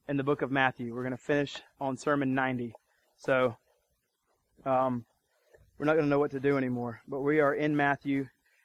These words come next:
As Jordan said, uh, last week was Easter, and so we looked at the resurrection in the first half of the chapter of twenty-eight, and now the second half of the chapter,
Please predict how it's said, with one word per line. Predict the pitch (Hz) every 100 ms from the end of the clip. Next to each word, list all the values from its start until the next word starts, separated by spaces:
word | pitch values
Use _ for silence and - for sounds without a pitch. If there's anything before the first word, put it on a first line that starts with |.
| _
As | 143 139
Jordan | 175 180 180
said, | - 165 156 139
uh, | 135 151 131 - _
last | 143 165 175 175
week | 175 -
was | 135 -
Easter, | 175 185 208 202 190 -
and | 139
so | - 143 131 127 117 _ _ _ _
we | 143
looked | 165 185
at | 147
the | 139
resurrection | 156 156 147 151 - 185 180
in | 143
the |
first | 131 160 160 -
half | - 156 160 - _ _ _ -
of | 139
the | 139
chapter | - 147 -
of | 139
twenty-eight, | - 147 139 135 143
and | - 135
now | 135
the | 135 123
second | 190 185 165
half | 151 135
of | 139
the | 131
chapter, | - 127 - 127